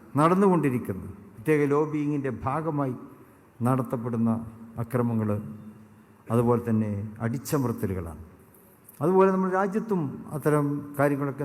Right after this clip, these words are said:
നടന്നുകൊണ്ടിരിക്കുന്നു. ഭാഷയുടെ പേരിൽ, മതത്തിൻ്റെ പേരിൽ, ജാതിയുടെ പേരിൽ, ഭക്ഷണ രീതികളുടെ പേരിൽ, വസ്ത്രധാരണത്തിൻ്റെ പേരിൽ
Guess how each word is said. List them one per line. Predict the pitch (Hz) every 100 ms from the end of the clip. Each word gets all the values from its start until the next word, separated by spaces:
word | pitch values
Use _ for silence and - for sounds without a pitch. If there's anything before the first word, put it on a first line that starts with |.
| 135
നടന്നുകൊണ്ടിരിക്കുന്നു. | 131 147 151 151 151 147 156 - - - - - - - -
ഭാഷയുടെ | 127 139 139 139 135
പേരിൽ, | 139 135 135 143 - -
മതത്തിൻ്റെ | 123 131 127 135 131
പേരിൽ, | 139 135 135 - - - - - 123
ജാതിയുടെ | 139 135 139 135 127
പേരിൽ, | 135 135 135 - - - - - 113
ഭക്ഷണ | 120 156 151
രീതികളുടെ | 147 143 143 135 135
പേരിൽ, | 131 135 139 - - - 120
വസ്ത്രധാരണത്തിൻ്റെ | 123 175 151 151 147 139 143 135
പേരിൽ | 139 135